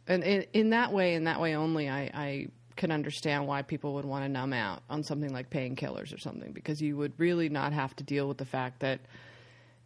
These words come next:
uh, it is a terrifying way to live, to know that you could die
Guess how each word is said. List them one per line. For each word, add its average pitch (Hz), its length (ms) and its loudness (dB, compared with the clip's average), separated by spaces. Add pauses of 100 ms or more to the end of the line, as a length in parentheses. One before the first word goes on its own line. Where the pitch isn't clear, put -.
(140)
uh, - 80 0 (140)
it 151 160 4
is 165 160 4
a 156 60 4
terrifying 147 720 2
way 135 180 2
to 131 80 -4
live, 127 480 -2
to 143 140 -4
know 131 260 2
that 123 140 -4
you 131 100 -2
could 135 220 -4
die 120 440 0